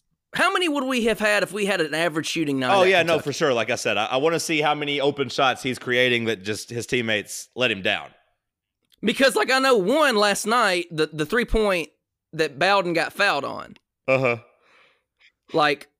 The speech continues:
Speaker 1: that was one that he didn't get an assist on, but he should have. I mean, I felt like we could not hit anything at Kentucky. And, like, it's unfair, but he's been too good for too long. Like, Admiral Schofield has to shoot the ball well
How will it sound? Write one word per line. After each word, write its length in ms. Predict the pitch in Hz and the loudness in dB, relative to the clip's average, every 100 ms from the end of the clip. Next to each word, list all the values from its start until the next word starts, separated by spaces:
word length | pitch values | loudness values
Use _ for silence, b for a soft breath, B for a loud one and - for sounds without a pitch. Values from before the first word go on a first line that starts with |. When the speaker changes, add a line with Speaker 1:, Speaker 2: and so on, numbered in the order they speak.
| _ _ _ _ _ _ 147 | _ _ _ _ _ _ -2
Speaker 1:
that 180 | 202 | 0
was 140 | 208 160 | 0 0
one 340 | 160 175 190 _ _ _ - | 2 2 -2 _ _ _ -2
that 80 | 165 | 0
he 80 | |
didn't 140 | 180 165 | 0 0
get 120 | 165 | -2
an 60 | 143 | -4
assist 320 | - 156 165 | -4 -4 0
on, 200 | 165 160 | 0 0
but 80 | 139 | -2
he 60 | |
should 220 | - 156 | -2 0
have. 240 | 139 139 160 | 2 0 2
I 40 | |
mean, 140 | 170 185 | 0 0
I 100 | 185 | -2
felt 360 | - 240 208 | 0 0 2
like 400 | 208 190 180 - - b b b b b _ _ | 4 2 0 -6 -20 b b b b b _ _
we 240 | 151 330 381 | 0 2 2
could 320 | - 339 262 | 2 0 2
not 180 | 269 202 | 0 0
hit 220 | 233 185 | -2 -2
anything 720 | 202 220 - 185 180 165 160 | 0 0 -2 -2 0 0 -2
at 220 | 147 151 | -4 -4
Kentucky. 580 | - 147 147 127 - 127 | -4 -2 -2 -2 -4 -6
And, 160 | 160 170 | -2 0
like, 360 | 185 175 175 _ - | 2 0 -4 _ -6
it's 200 | 185 175 | -4 0
unfair, 720 | 247 277 - 240 247 240 226 | 0 0 0 0 2 4 4
but 360 | 175 170 175 170 _ b b b | 2 2 2 0 _ b b b
he's 180 | 170 156 | -6 -2
been 220 | 190 185 | 0 0
too 200 | - 269 | 0 -2
good 300 | 240 254 247 | 2 4 4
for 120 | 190 | 0
too 280 | - 233 240 | -4 -4 0
long. 260 | 202 185 180 | 2 2 0
Like, 220 | 170 - | -2 -2
Admiral 400 | 180 247 269 285 | -2 0 0 0
Schofield 680 | 233 - 233 - 233 214 180 - | 0 0 2 2 2 2 0 -4
has 300 | 220 214 - | 0 0 0
to 120 | 214 | -4
shoot 280 | - 233 - | -2 -2 0
the 80 | 180 | 0
ball 280 | 170 170 | 2 4
well 440 | 160 156 151 147 | 4 4 4 0